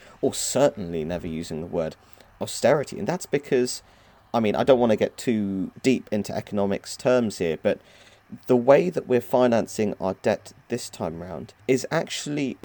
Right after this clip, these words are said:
a lot more stable in the short term. Again, listeners will remember that the financial crisis in Europe was two thousand eight, two thousand ten, but arguably the main story was not really the financial crisis, but the sovereign debt crisis that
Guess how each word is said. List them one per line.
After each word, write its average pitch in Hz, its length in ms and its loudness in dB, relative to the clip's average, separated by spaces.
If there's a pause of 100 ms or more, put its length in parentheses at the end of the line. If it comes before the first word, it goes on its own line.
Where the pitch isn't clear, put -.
a 127 80 8
lot 143 180 4
more 143 180 -4
stable - 640 4 (360)
in 104 140 -2
the 90 60 -2
short - 320 -4
term. - 240 -8 (420)
Again, 123 300 4
listeners 127 360 0
will 110 140 0
remember 107 300 2
that - 280 -2
the 127 60 -4
financial 160 340 0
crisis - 400 -4
in 95 120 -2
Europe 117 320 2
was 113 360 2 (160)
two 113 120 -2
thousand 95 260 -2
eight, 85 140 -6
two - 80 -18
thousand - 320 -4
ten, 104 220 -2 (260)
but - 180 -4
arguably 151 520 2
the 107 80 0
main 120 320 0
story 95 300 0
was 92 200 -6
not 151 200 0
really 123 220 4
the - 120 -8
financial 101 420 -4
crisis, - 340 -8
but - 180 -16
the - 60 -14
sovereign 110 440 0
debt - 220 0
crisis - 440 -10 (260)
that - 160 -4